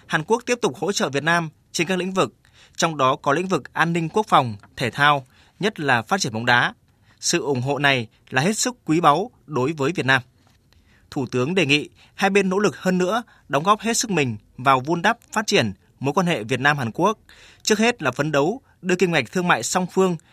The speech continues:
lên một trăm tỷ đô la Mỹ vào năm hai nghìn không trăm hai mươi. Chia sẻ, hợp tác với nhau trong nhiều lĩnh vực, vấn đề. Do đó, vai trò của cá nhân chủ tịch và các nghị sĩ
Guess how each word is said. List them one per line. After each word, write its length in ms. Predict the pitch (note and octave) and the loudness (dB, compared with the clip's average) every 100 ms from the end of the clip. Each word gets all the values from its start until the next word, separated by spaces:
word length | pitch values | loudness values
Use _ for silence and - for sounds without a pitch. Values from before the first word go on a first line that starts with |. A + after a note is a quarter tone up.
| _ | _
lên 180 | E3 F3 | -2 0
một 180 | D3 B2 | 0 -2
trăm 200 | F#3 E3+ | -2 -2
tỷ 180 | - C3+ | -4 -4
đô 60 | |
la 120 | B2 D#3 | -2 0
Mỹ 280 | D#3+ A3 - _ - | 0 -2 -6 _ -8
vào 100 | B2+ | 0
năm 160 | D3 | 0
hai 100 | D#3 | 0
nghìn 180 | D3+ B2 | -2 -4
không 180 | - D3 | -6 -6
trăm 140 | D3+ | -6
hai 100 | C#3 | -4
mươi. 240 | D3 D#3 C3 - _ _ _ _ _ _ _ | 0 0 0 -4 _ _ _ _ _ _ _
Chia 140 | - E3+ | 0 2
sẻ, 340 | E3+ A#2+ F#2 - | 4 2 0 -6
hợp 240 | - C3+ | -4 -2
tác 160 | G3+ A3+ | 0 0
với 120 | F3 | 0
nhau 280 | F3+ F#3 F3 - - | 2 2 2 -6 -6
trong 140 | E3 | -2
nhiều 100 | C#3+ | -2
lĩnh 140 | B2+ | -2
vực, 220 | F3 C3 - _ _ | 0 -2 -4 _ _
vấn 120 | C3 | -4
đề. 220 | D#3+ C#3+ G#2 _ _ _ _ _ - - | 2 2 2 _ _ _ _ _ -20 -4
Do 140 | D#3 | 2
đó, 200 | C#3+ C#3+ F3 | 2 2 2
vai 140 | E3 | 0
trò 220 | D3 C3+ | 0 -2
của 220 | A#2 C#3 | -2 -4
cá 160 | A#2 A#2+ | -2 -2
nhân 220 | D#3 D#3+ | 0 -2
chủ 160 | C#3+ A#2 | -4 -4
tịch 160 | B2+ G#2 _ _ - | -4 -6 _ _ -14
và 240 | B2+ C#3+ | -2 0
các 120 | G3+ | 0
nghị 160 | G3+ C#3 | 0 0
sĩ 340 | - D#3+ A3 | -2 -2 -4